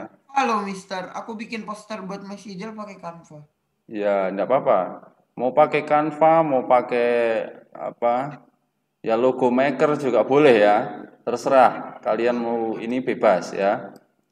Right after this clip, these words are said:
Speaker 2: Oke. Eh, tapi jangan lupa di keterangan itu juga nanti itu jenisnya logo apa ya. Di sini ada, ini nanti Mister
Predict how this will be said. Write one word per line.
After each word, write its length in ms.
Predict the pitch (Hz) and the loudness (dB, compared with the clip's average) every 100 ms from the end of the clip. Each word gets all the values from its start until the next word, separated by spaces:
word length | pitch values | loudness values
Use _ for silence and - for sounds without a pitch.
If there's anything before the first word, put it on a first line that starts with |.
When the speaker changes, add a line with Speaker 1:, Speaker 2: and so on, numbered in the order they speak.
| _ _ _ _ _ _ _ | _ _ _ _ _ _ _
Speaker 2:
Oke. 540 | _ 107 117 160 - - _ _ _ _ _ - | _ -2 0 -2 -6 -16 _ _ _ _ _ -8
Eh, 520 | 107 107 104 101 98 98 | -2 0 2 2 0 2
tapi 320 | 120 170 180 | 2 2 4
jangan 180 | 135 120 | 4 4
lupa 380 | 123 135 175 | 2 4 4
di 100 | 170 | 2
keterangan 800 | 127 135 147 139 175 160 139 165 - | -2 0 2 2 4 2 2 -4 -6
itu 200 | 123 156 | -6 -4
juga 240 | 147 127 113 | -4 0 0
nanti 320 | 113 117 151 | 0 -2 -4
itu 220 | 143 151 | -4 -2
jenisnya 560 | 185 131 117 - 143 156 | -4 -2 -4 -4 -2 0
logo 260 | 147 135 107 | 0 0 0
apa 640 | 110 117 110 92 87 - | 0 0 0 -2 -6 -10
ya. 400 | 95 101 117 143 | -6 -4 -4 -8
Di 140 | - | -14
sini 240 | 98 101 117 | -12 -10 -6
ada, 580 | 110 110 113 135 - - _ _ - | -6 -4 -2 -4 -6 -20 _ _ -8
ini 120 | 139 | -2
nanti 240 | 151 151 | -2 0
Mister 300 | 160 151 139 | -2 -2 -2